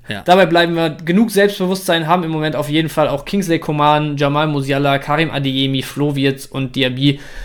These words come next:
Speaker 2: die auch alle, ähm, ebenfalls vier Aktionen und zwanzig Punkte über eins gegen eins über den Dribbelkönig gesammelt haben. Und dann gehen wir weiter, glaub ich, zu Torhungrig. Oder hast du dazu noch was zu sagen?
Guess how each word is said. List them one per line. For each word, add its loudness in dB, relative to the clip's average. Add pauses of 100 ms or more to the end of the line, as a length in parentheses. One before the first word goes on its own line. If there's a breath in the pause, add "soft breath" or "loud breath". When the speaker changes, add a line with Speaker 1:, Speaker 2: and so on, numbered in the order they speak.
(240 loud breath)
Speaker 2:
die -4
auch 4
alle, 2
ähm, 0
ebenfalls 0
vier 0
Aktionen -2
und -6
zwanzig -6
Punkte -4
über 2
eins -2
gegen -2
eins -2
über -2
den -2
Dribbelkönig -4
gesammelt -6
haben. 0 (1000 loud breath)
Und 2
dann 0
gehen 2
wir 0
weiter, 2
glaub 2
ich, -4
zu -2
Torhungrig. 0
Oder -2
hast -4
du -2
dazu 0
noch -2
was -12
zu -6
sagen? -4